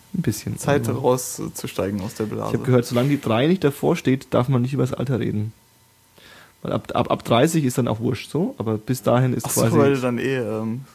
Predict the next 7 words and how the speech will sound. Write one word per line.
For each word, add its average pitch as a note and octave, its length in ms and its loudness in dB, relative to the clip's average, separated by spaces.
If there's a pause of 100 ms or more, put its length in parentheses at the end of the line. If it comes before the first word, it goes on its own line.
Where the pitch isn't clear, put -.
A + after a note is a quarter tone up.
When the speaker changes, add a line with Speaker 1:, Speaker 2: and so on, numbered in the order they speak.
(140)
Speaker 2:
quasi A2 280 0
Speaker 1:
Quasi. A2 160 2
Speaker 2:
halb A#2 200 0
verendet A#2 400 -4
bist. B2+ 200 -6 (260)
Speaker 1:
Quasi. A#2 380 4 (1120)
<laughs> - 60 -4